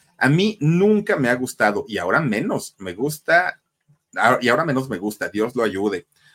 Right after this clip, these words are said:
Ojalá que sí, y que se ayude él mismo. Dice, eh, Lourdes Magaña, "Philip, extrañé mucho a ustedes, me hacen el día". Gracias, Lourdes. El lunes ya regresamos al En Shock normalito.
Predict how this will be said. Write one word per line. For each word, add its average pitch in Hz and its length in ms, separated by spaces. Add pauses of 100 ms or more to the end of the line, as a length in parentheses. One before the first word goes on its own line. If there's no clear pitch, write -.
(120)
Ojalá 127 280
que 135 120
sí, 135 140
y 151 100
que 147 100
se 160 120
ayude 196 180
él 190 100
mismo. 147 560 (1120)
Dice, 165 680
eh, 120 120
Lourdes 190 500
Magaña, 123 460 (260)
"Philip, 294 420
extrañé 160 460
mucho 208 420
a 123 100
ustedes, 143 480
me 139 140
hacen 165 260
el 113 140
día". 127 320 (220)
Gracias, 151 520
Lourdes. 143 480
El 117 140
lunes 160 240
ya 139 140
regresamos 131 480
al 90 100
En 92 80
Shock 160 320
normalito. 101 840